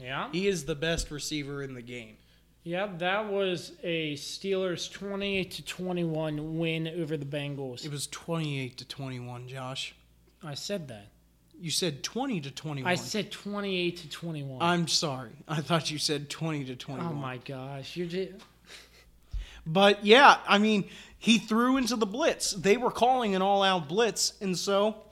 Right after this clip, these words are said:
Speaker 2: Ben made an audible, and he saw what was going on,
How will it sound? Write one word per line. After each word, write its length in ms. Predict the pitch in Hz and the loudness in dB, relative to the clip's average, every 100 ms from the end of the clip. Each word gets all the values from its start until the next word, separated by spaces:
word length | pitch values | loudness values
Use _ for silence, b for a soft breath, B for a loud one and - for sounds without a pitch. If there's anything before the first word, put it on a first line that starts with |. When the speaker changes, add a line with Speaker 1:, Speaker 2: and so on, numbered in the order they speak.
| - | -12
Speaker 2:
Ben 420 | 147 180 196 214 156 | 0 4 4 2 0
made 200 | 180 190 | 0 2
an 60 | |
audible, 460 | 185 190 185 208 214 | 2 0 2 2 2
and 100 | 180 | 2
he 80 | 175 | 0
saw 300 | - 185 185 | 0 2 0
what 220 | 180 180 | 0 -4
was 160 | 175 165 | -6 -2
going 300 | 185 175 165 | 0 0 2
on, 240 | 165 196 | 0 -2